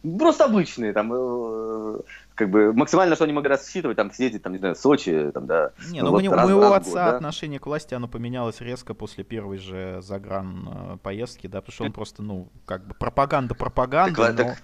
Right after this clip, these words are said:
Speaker 2: но он просто
Speaker 1: Ну,
Speaker 2: сравнил,
Speaker 1: понятно, так
Speaker 2: как
Speaker 1: поэтому
Speaker 2: бы,
Speaker 1: не, да, так
Speaker 2: что,
Speaker 1: поэтому и не
Speaker 2: что,
Speaker 1: выпускали.
Speaker 2: что там
Speaker 1: Так
Speaker 2: и
Speaker 1: по-,
Speaker 2: что,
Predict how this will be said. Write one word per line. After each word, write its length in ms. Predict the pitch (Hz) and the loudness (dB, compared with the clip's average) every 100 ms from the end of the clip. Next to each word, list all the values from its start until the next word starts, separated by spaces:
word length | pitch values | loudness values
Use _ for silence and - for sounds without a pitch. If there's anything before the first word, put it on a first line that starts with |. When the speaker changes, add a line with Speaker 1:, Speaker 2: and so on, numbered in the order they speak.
| - | -8
Speaker 2:
но 140 | 127 | -4
он 60 | 135 | 0
просто 260 | 147 135 113 | 0 -2 -4
Speaker 1:
Ну, 80 | |
Speaker 2:
сравнил, 180 | - 127 | 0 2
Speaker 1:
понятно, 320 | 151 165 120 | 4 2 2
так 0 | 101 | 2
Speaker 2:
как 40 | |
Speaker 1:
поэтому 300 | 151 160 170 | 4 4 0
Speaker 2:
бы, 60 | 170 | -6
Speaker 1:
не, 80 | 175 - _ _ 151 143 | -8 -16 _ _ -16 2
да, 220 | 151 107 | 4 4
так 60 | 113 | 2
Speaker 2:
что, 60 | |
Speaker 1:
поэтому 320 | 143 147 165 160 | 2 2 2 -4
и 20 | |
не 60 | 156 | -4
Speaker 2:
что, 40 | |
Speaker 1:
выпускали. 360 | - 165 - 214 | -4 -6 -2 2
Speaker 2:
что 120 | 208 - | 2 2
там 400 | - 165 160 143 | 2 4 4 0
Speaker 1:
Так 80 | 127 | 2
Speaker 2:
и 60 | |
Speaker 1:
по-, 60 | 131 | 4
Speaker 2:
что, 180 | 139 | 4